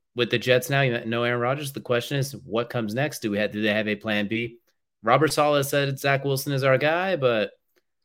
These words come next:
we'll, we'll, we'll see about, we'll see about that. I, we'll see.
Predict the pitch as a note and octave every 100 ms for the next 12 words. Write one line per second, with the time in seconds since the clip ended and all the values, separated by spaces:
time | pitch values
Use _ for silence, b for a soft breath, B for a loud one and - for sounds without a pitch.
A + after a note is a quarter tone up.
0 | _ _ _ A#2+ C3 B2+ A2+ C3 A#2 A#2
1 | B2+ B2 F#2 F2 F#2 A2+ A2+ A#2 G2 E2+
2 | E2 F2 F#2+ G2 F#2+ - - A2+ -